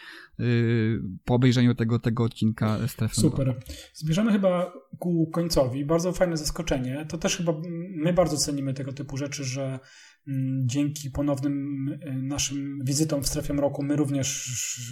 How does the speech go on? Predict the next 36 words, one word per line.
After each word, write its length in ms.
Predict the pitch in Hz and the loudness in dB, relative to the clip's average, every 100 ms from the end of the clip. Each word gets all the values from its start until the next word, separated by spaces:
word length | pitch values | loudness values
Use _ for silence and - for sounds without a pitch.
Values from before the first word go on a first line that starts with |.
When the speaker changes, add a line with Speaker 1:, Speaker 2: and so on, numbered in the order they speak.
| 156 | -8
Speaker 2:
odkrywamy 520 | - - 147 143 131 | -6 -2 2 2 2
takie 260 | 123 135 139 | -4 -4 -4
rzeczy 260 | 135 - | -4 -2
jak 140 | 135 120 | -2 0
The 80 | 131 | 0
Bard. 460 | 123 113 - - - _ | 0 -2 -6 -10 -14 _
Epizod, 380 | - - 143 147 | -6 -2 -2 -2
który 320 | - 147 139 135 - - - - | -2 -2 -2 -4 -12 -18 -20 -10
być 220 | 139 131 - | -2 0 2
może 220 | 143 143 | 2 2
umknął 380 | 156 151 143 135 | 2 2 2 2
nam 160 | 131 | 2
kiedyś, 340 | 127 143 135 - | 0 0 0 -2
a 120 | 135 | -2
dzisiaj 260 | 131 139 | 0 0
jest 240 | 131 127 127 | 0 0 0
wyciągany 480 | 131 143 135 135 131 | 0 0 0 2 2
jako 260 | 127 - | 0 0
naprawdę 420 | 135 123 160 160 | 0 2 2 2
niezły. 580 | 170 165 135 107 113 156 156 - - - - | 2 4 4 2 -2 -4 -8 -16 -20 -20 -10
I 60 | - | -2
to 80 | |
jest 120 | 160 - | 0 0
fajne. 480 | 120 120 127 170 - | -2 -2 -6 -8 0
Kończymy, 720 | 160 165 226 185 143 131 135 160 147 | 2 4 4 4 4 2 -2 -6 -4
y, 40 | |
sezon 340 | 127 - 147 143 | -2 0 0 0
czwarty. 420 | - 127 117 131 | 0 0 0 2
Speaker 1:
Mhm. 160 | 147 - - - - | 2 0 -6 -16 -6
Speaker 2:
Od 140 | 139 | 2
razu 180 | 160 196 | 2 4
możemy, 340 | 185 160 175 | 2 2 2
Rafale, 360 | 160 139 175 160 | 0 2 2 2
powiedzieć, 420 | 160 147 156 147 | 0 0 2 2
że 180 | 131 147 | 2 0
my 400 | 151 165 170 | 2 2 0